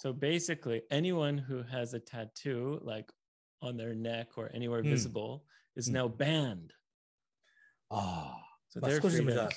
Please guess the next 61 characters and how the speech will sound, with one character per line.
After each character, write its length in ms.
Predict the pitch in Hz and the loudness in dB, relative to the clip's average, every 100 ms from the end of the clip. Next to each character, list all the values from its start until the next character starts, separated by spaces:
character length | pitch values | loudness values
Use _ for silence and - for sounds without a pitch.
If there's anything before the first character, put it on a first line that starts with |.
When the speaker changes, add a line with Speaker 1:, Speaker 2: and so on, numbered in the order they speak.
| - _ - | -8 _ -6
Speaker 1:
gone. 220 | 120 - _ _ _ _ _ _ _ 123 - | -6 -6 _ _ _ _ _ _ _ -2 2
Speaker 2:
例 80 | |
え 40 | 120 | 2
ば 120 | 101 - | 0 -6
ね、 160 | 120 151 | -4 -2
こ 120 | 131 | -2
の、 100 | 107 | -6
こ 160 | 98 117 | -6 -6
の 60 | 113 | -2
辺 200 | 107 107 | -2 -4
に 260 | 101 98 | -4 -6
タ 140 | - 98 | -8 0
ト 100 | 131 | 2
ゥ 40 | |
ー 40 | |
が 60 | 107 | 2
も 120 | 90 | -2
し 140 | 113 95 | -4 -2
見 100 | 123 | -2
え 60 | |
て 100 | 131 | -2
た 120 | - | -6
と 60 | 80 | -10
し 100 | - | -12
た 60 | 85 | -12
ら、 40 | |
そ 100 | - | -4
れ 60 | 139 | -2
ビ 100 | 135 | 2
デ 80 | 139 | 0
オ 20 | |
に 60 | 104 | 0
撮 80 | |
っ 20 | 101 | -4
た 160 | 104 | -4
だ 180 | 107 117 | -4 -8
け 120 | - | 0
で 60 | 160 | 0
も 240 | 127 107 - - | 2 -2 -6 -16
ア 80 | 113 | -8
カ 140 | - | 0
ウ 60 | 113 | 0
ン 40 | |
ト 60 | 107 | 0
削 180 | - 98 | -4 -4
除 100 | 82 | -6
さ 120 | - | -12
れ 80 | - | -12
て 80 | - | -12
し 120 | - | -12
ま 80 | - | -16
う 80 | - | -18
と。 240 | - - _ _ _ _ - _ _ | -16 -16 _ _ _ _ -20 _ _
Speaker 1:
Yes. 640 | 131 147 - - - - _ _ _ _ | -2 -2 -4 -12 -12 -16 _ _ _ _
Speaker 2:
う 40 | |
ー 40 | 90 | -4
ん。 1160 | 85 71 73 69 64 64 - 71 95 131 156 165 | -4 -4 -6 -8 -12 -16 -20 -14 -4 0 2 4
Speaker 1:
Uh, 680 | 120 117 117 113 117 117 - _ _ _ | 2 2 0 0 0 -2 -6 _ _ _
other 260 | - 147 175 | 0 4 4
things 600 | 165 139 120 151 165 - | 2 0 2 2 0 -2
that 200 | 127 117 | -2 -2